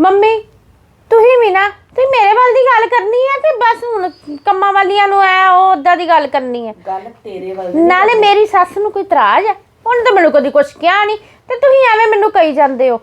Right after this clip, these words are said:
Speaker 2: ਮੇਰੀ ਗੱਲ ਸੁਣ, ਸੱਸ ਨੂੰ ਇਤਰਾਜ਼ ਹੋਵੇ ਭਾਵੇਂ ਨਾ ਹੋਵੇ, ਅਗਲੀ ਚੁੱਪ ਕੀਤੀ ਰਹਿੰਦੀ ਹੋਣੀ ਆ। ਉਹ ਕਹਿੰਦੀ ਹੋਊਗੀ, "ਮੈਂ ਕੀ ਕਵਾਂ?" ਤੇ ਤੈਨੂੰ ਆਪ ਹੀ ਸਮਝ ਚਾਹੀਦੀ ਆ।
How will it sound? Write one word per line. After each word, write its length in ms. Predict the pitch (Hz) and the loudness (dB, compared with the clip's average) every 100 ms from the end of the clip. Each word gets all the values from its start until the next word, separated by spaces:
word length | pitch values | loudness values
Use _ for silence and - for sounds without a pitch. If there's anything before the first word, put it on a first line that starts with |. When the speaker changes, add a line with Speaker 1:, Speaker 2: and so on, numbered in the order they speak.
| - | -10
Speaker 2:
ਮੇਰੀ 280 | 214 214 226 | -18 -18 -14
ਗੱਲ 220 | 208 180 185 | -12 -12 -14
ਸੁਣ, 180 | 196 175 170 _ _ _ _ _ _ _ - - - - | -20 -20 -20 _ _ _ _ _ _ _ -20 -20 -20 -4
ਸੱਸ 260 | 214 202 233 | -2 -2 -4
ਨੂੰ 260 | 247 262 | -4 -4
ਇਤਰਾਜ਼ 480 | - 208 190 196 233 | -4 -4 -2 -2 -4
ਹੋਵੇ 260 | 226 180 233 | -10 -4 -2
ਭਾਵੇਂ 360 | 277 294 247 196 | -2 -4 -4 -4
ਨਾ 220 | 185 180 | -4 -4
ਹੋਵੇ, 320 | 226 196 165 - - - 254 | -4 -4 -8 -14 -20 -4 -2
ਅਗਲੀ 220 | 262 302 | -2 -4
ਚੁੱਪ 320 | - 262 254 | -2 -2 -2
ਕੀਤੀ 320 | 240 233 240 | -10 -14 -10
ਰਹਿੰਦੀ 280 | 214 214 302 | -10 -8 -8
ਹੋਣੀ 240 | 285 190 | -8 -8
ਆ। 60 | 165 - - | -10 -12 -4
ਉਹ 140 | 302 | -4
ਕਹਿੰਦੀ 280 | 302 262 330 | -2 -4 -4
ਹੋਊਗੀ, 160 | 302 370 | -6 -4
"ਮੈਂ 220 | 330 254 | -2 -2
ਕੀ 160 | 254 330 | -2 -2
ਕਵਾਂ?" 260 | 233 226 - - - | -2 -4 -10 -20 -14
ਤੇ 60 | 605 | -8
ਤੈਨੂੰ 360 | - 240 349 - | -2 0 -2 -2
ਆਪ 280 | 247 233 320 | -2 -2 -4
ਹੀ 60 | |
ਸਮਝ 320 | 330 262 254 | -6 -2 -2
ਚਾਹੀਦੀ 440 | 269 196 233 277 | 0 -2 -2 -6
ਆ। 60 | 220 | -8